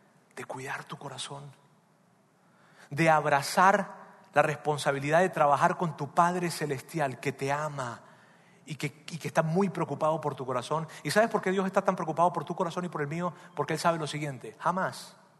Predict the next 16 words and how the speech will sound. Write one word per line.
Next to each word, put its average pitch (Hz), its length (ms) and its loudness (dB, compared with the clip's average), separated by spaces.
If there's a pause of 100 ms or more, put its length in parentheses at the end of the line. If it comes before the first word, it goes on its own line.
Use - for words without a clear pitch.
(1040)
podremos 143 500 -4
vivir 135 280 -6
una 131 140 -6
vida 127 200 -2
plena 151 400 -6 (480)
si - 120 -16
no 120 120 -12
tenemos 123 280 -10
un 120 80 -14
corazón 107 380 -10
pleno. 90 240 -16 (2000)
Jamás 180 500 4 (160)
podremos 151 380 -4
tener 131 380 -6 (640)
una 143 180 -4
vida 147 480 0